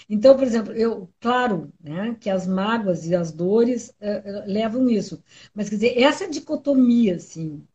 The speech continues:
tá, do, do, ai, do ex-, do, do pessoal que se sentiu muito traído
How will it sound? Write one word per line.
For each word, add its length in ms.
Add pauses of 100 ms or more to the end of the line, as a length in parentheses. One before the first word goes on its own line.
(100)
tá, 340
do, 500
do, 400 (1900)
ai, 280 (280)
do 240
ex-, 320 (460)
do, 240
do 220
pessoal 420
que 100
se 160
sentiu 560
muito 360
traído 760